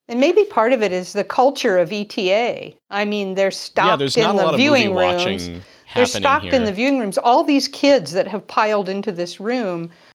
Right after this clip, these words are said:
Speaker 1: are watching. In fact, at one point, he's the only person in the room that's not a hundred percent absorbed in watching the
Speaker 2: Mm-hmm.
Speaker 1: movie. Like, the girls and the younger kid, the younger boys that come in are, like, totally, they get totally sucked in to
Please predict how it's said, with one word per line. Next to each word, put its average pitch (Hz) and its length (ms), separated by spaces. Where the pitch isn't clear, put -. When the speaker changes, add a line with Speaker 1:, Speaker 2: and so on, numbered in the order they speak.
Speaker 1:
are 185 140
watching. 190 580
In 202 140
fact, 233 380
at 190 100
one 262 180
point, 247 280
he's 247 240
the 226 100
only 214 180
person 220 420
in 180 120
the 175 80
room 190 240
that's - 220
not 185 240
a 180 40
hundred 196 480
percent 208 420
absorbed 156 760
in 202 240
watching 190 460
the 240 80
Speaker 2:
Mm-hmm. 240 80
Speaker 1:
movie. 277 460
Like, 240 380
the 190 200
girls 220 600
and 196 240
the 185 60
younger 214 420
kid, 233 420
the 202 80
younger 208 300
boys 180 460
that 240 260
come 226 260
in 226 460
are, 220 160
like, 190 440
totally, 254 480
they 220 160
get - 240
totally 208 400
sucked - 440
in 170 380
to - 40